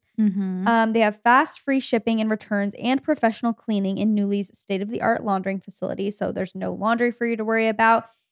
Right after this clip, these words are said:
Speaker 2: And there's the option to buy what you love. So if you get something from Nuuly and you, like, if you get a dress to wear to a wedding or an event and you're like, "Wait, I love the way this dress looks. I just kinda wanna keep it."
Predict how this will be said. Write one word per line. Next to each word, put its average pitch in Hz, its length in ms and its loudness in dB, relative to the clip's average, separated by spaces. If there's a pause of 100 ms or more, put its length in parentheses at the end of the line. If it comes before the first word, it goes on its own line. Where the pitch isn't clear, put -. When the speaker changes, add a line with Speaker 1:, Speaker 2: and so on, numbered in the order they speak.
(120)
Speaker 2:
And 262 120 0
there's 277 140 2
the - 80 -2
option 262 300 0
to 254 40 2
buy 247 160 6
what 247 140 -2
you 226 140 0
love. 220 360 2
So 208 180 2
if 190 140 0
you 233 80 0
get 208 260 -2
something 240 300 -4
from 247 180 0
Nuuly 254 320 2
and 220 160 0
you, 202 220 0
like, 202 160 -4
if 208 140 -8
you 226 60 -2
get 214 140 2
a 220 60 2
dress 196 440 0
to 214 100 -6
wear 202 160 2
to 202 120 0
a 208 60 2
wedding 220 400 4
or 196 60 -2
an 202 100 0
event 185 300 0
and 226 80 -4
you're 208 100 0
like, 196 180 -2
"Wait, 190 240 -4
I 196 80 -2
love 196 500 0
the 185 60 -8
way 190 120 -2
this 190 180 -10
dress - 280 -8
looks. 220 300 0
I 196 120 -4
just 190 240 -10
kinda 185 180 -6
wanna - 160 -8
keep - 260 -10
it." 285 200 2